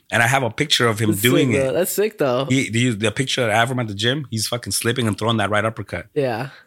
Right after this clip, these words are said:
Speaker 1: And then
Speaker 2: Oh,
Speaker 1: I,
Speaker 2: okay, okay.
Speaker 1: I, I didn't even, I didn't even stay to fin-, to watch the fight, like, the whole thing. Uh, I, I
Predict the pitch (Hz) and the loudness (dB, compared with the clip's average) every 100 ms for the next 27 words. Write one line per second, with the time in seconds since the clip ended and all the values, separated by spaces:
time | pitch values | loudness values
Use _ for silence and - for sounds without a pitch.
0 | _ 165 185 175 156 156 156 147 117 113 | _ 2 4 6 4 0 -2 4 4 6
1 | 165 170 135 123 170 160 120 135 135 123 | 4 4 2 4 4 2 0 2 2 2
2 | 135 123 - 117 110 - 107 - 131 139 | 0 -2 -2 -2 0 0 -4 0 0 0
3 | 101 98 90 107 101 107 117 139 - - | -2 -4 -2 -2 -2 -2 -2 -4 -12 -20
4 | _ - 101 92 92 87 92 | _ 0 2 4 2 -2 -4